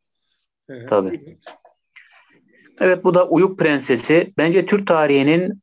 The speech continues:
Speaker 2: e, en büyük ortak değerlerinden biri olmalı. Milattan önce üç dördüncü yüzyıllara tarihleniyor.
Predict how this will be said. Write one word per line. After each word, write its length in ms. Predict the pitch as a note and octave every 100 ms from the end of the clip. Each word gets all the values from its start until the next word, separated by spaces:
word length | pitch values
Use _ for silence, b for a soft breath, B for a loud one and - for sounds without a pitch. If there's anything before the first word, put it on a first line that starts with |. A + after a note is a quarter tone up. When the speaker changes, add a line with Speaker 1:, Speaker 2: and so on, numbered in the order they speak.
| -
Speaker 2:
e, 400 | B2+ B2 A#2+ A#2+
en 200 | - F3+
büyük 180 | E3+ E3
ortak 380 | D3 - F#3 -
değerlerinden 640 | D3+ D3+ D3 C#3 E3 G3 D#3+
biri 160 | E3+
olmalı. 540 | E3 A#2 G2+ G2+ D#3+ -
Milattan 380 | C#3 D#3 D#3+ F3+
önce 180 | E3+ D#3+
üç 300 | D#3 - -
dördüncü 380 | D#3+ D#3 D#3 E3+
yüzyıllara 580 | C#3+ C#3 C3 A#2 A2 -
tarihleniyor. 720 | - A#2+ B2+ C3 D3+ F3 F3